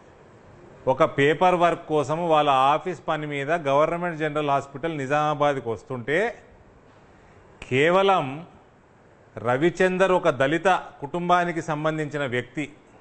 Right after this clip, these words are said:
ఒక హిందువు, ఒక ముస్లిం అమ్మాయిని కూర్చోబెట్టుకొని వస్తున్నాడని ఎనిమిది పది మంది ముస్లిం యువకులు వచ్చి ఆయనని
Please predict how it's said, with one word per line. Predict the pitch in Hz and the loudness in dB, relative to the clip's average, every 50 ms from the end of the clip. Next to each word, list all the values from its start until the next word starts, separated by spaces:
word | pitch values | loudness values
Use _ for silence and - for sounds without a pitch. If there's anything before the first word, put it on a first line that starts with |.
| - - | -12 -10
ఒక | 120 123 - | -8 0 0
హిందువు, | 151 131 123 131 143 156 160 175 165 139 107 - - - - - - - - - - - - - - - - - - - - - - - - - - - - - - - | 0 0 2 0 0 2 4 4 4 2 0 -4 -10 -18 -20 -20 -20 -20 -20 -20 -20 -20 -20 -20 -20 -20 -20 -20 -20 -20 -20 -20 -20 -20 -20 -20 -20 -20 -20 -14 0 0
ఒక | 139 143 165 | 4 4 4
ముస్లిం | 156 147 143 151 147 - - 180 196 202 202 | 4 4 4 2 2 2 2 2 2 4 4
అమ్మాయిని | 196 185 180 180 185 185 190 196 190 175 | 4 4 2 2 2 2 2 0 -2 -4
కూర్చోబెట్టుకొని | - - 156 175 175 - 202 202 185 190 180 - 160 170 185 180 180 170 | -4 -2 -4 -4 0 2 0 2 4 2 0 0 -2 0 0 0 2 2
వస్తున్నాడని | 156 147 143 - - 175 170 170 165 151 127 120 123 135 165 208 247 247 214 - _ _ _ _ _ _ _ _ _ _ _ _ _ _ _ _ _ _ _ _ _ _ _ _ - | 2 0 0 -4 -6 -4 -2 0 0 0 0 0 -2 -6 -8 -8 -8 -10 -14 -20 _ _ _ _ _ _ _ _ _ _ _ _ _ _ _ _ _ _ _ _ _ _ _ _ -2
ఎనిమిది | 135 151 165 175 185 196 185 185 | -2 -2 0 0 0 0 0 0
పది | 185 185 175 170 165 160 | 2 2 2 2 2 0
మంది | 156 160 165 180 190 214 202 175 151 143 143 160 170 - - - - _ _ _ _ _ _ _ _ _ _ _ _ _ _ - _ _ _ 127 | 0 0 -2 -2 0 0 2 2 2 0 -4 -6 -8 -14 -20 -20 -20 _ _ _ _ _ _ _ _ _ _ _ _ _ _ -20 _ _ _ -8
ముస్లిం | 131 147 156 - - 185 202 214 208 196 | -4 -4 -4 -4 0 2 2 2 4 4
యువకులు | 185 180 185 185 170 180 180 170 | 4 4 4 4 2 0 2 2
వచ్చి | 165 160 - - 180 185 202 220 226 202 - | 0 0 -2 -8 -6 -4 -2 -2 -4 -4 -4
ఆయనని | 139 143 147 151 160 160 160 156 151 143 | -2 0 0 0 0 0 -2 -2 -4 -6